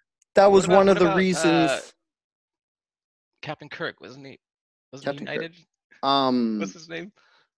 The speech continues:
Speaker 1: uh,
Speaker 2: <laughs>
Speaker 1: fuck, William
Speaker 2: Uh, yeah,
Speaker 1: Shatner.
Speaker 2: William Shatner.
Speaker 1: Is
Speaker 2: No,
Speaker 1: he
Speaker 2: he's not a
Speaker 1: knighted?
Speaker 2: sir.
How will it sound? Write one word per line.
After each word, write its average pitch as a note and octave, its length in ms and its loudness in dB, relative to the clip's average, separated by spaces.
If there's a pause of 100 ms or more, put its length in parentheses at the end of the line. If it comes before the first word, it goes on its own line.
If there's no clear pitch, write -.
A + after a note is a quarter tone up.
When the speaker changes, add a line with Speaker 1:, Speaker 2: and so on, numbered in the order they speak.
(360)
Speaker 1:
uh, A2+ 840 -4 (540)
Speaker 2:
<laughs> - 260 -6 (280)
Speaker 1:
fuck, - 460 -2 (120)
William D#3+ 520 6
Speaker 2:
Uh, D3+ 320 4
yeah, C3+ 40 -2
Speaker 1:
Shatner. G#3 340 4 (120)
Speaker 2:
William E3 180 -8
Shatner. D#3+ 560 -4 (520)
Speaker 1:
Is - 80 -8
Speaker 2:
No, C#3+ 120 4
Speaker 1:
he A3+ 100 4
Speaker 2:
he's D4+ 80 6
not F#4 100 6
a G#4 80 2
Speaker 1:
knighted? A4+ 260 6
Speaker 2:
sir. E2 220 -18